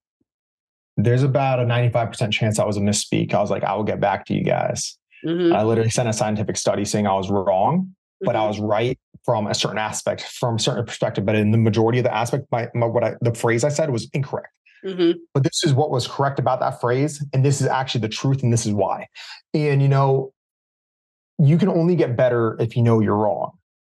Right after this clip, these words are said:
Speaker 1: If you never say that you're wrong, if you, if you have,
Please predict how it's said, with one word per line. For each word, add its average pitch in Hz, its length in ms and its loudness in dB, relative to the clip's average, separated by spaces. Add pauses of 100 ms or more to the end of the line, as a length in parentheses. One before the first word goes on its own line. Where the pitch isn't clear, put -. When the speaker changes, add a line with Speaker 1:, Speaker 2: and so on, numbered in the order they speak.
(200)
Speaker 1:
If 135 140 2
you 131 80 4
never 165 320 2
say 139 220 0
that 135 100 -2
you're 117 120 2
wrong, 120 480 0 (920)
if 156 120 0
you, 165 140 -4
if 143 140 0
you 147 80 2
have, 165 520 0